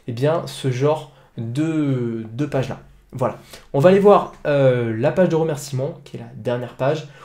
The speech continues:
où là, il n'y a pas grand-chose à mettre, si ce n'est, eh bien, remercier la personne, puisque la personne, voilà, c'est maintenant un client, cette personne a acheté chez vous, vous la remerciez. En général, vous pouvez même lui offrir un bonus en plus.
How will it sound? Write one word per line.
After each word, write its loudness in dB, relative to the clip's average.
où -2
là, 4
il 2
n'y 0
a -4
pas -2
grand-chose -4
à 0
mettre, -4
si -10
ce -6
n'est, 6
eh -2
bien, 0
remercier -2
la -2
personne, -4
puisque -10
la -8
personne, -8
voilà, -2
c'est -6
maintenant -2
un -10
client, -4
cette -10
personne -8
a -6
acheté -8
chez -6
vous, -2
vous -2
la 6
remerciez. 0
En 4
général, 0
vous -6
pouvez 0
même 2
lui 2
offrir -2
un 4
bonus 0
en -2
plus. -8